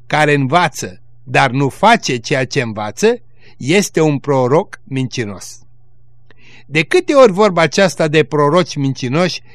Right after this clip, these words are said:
este aruncată tocmai celor ce nu sunt așa, de către aceia care ei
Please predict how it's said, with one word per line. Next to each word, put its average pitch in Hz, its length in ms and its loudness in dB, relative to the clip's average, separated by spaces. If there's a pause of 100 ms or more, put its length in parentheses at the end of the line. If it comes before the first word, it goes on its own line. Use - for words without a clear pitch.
este 156 300 -2
aruncată 151 600 0
tocmai 214 460 2
celor 170 340 0
ce 147 160 -2
nu 139 180 0
sunt 123 320 -6
așa, 113 440 -6 (300)
de 139 140 0
către 151 360 0
aceia 185 360 2
care 175 420 2 (180)
ei 170 440 2